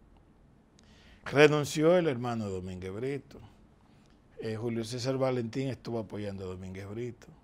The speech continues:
Y ahí vi un exgobernador, eh, fue de los últimos que vi, que renunció. Me parece que de la provincia de Sánchez Ramírez. Eh, y otras renuncias de un subsecretario de finanzas de,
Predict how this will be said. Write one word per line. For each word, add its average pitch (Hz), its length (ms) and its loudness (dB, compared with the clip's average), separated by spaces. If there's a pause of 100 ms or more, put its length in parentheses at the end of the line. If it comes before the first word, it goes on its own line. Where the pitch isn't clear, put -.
(960)
Y 151 240 2
ahí 151 280 8
vi 151 480 4
un 131 520 -2
exgobernador, 123 1200 -2
eh, 92 540 -10
fue 113 160 -6
de 117 100 -2
los 113 160 -6
últimos 113 380 -8
que 113 100 -10
vi, 135 220 -6
que 110 160 -12
renunció. 104 640 -10 (1000)
Me 98 100 -14
parece 101 400 -10
que 120 140 -10
de 110 160 -6
la 104 100 -6
provincia 104 340 -10
de 107 40 -12
Sánchez 110 320 -10
Ramírez. 113 720 -12 (720)
Eh, 110 840 -4
y 123 160 -2
otras 143 360 2
renuncias 143 680 -2
de 117 160 -2
un 127 120 -4
subsecretario 123 840 -6
de 117 100 -6
finanzas 107 720 -8
de, 101 280 -10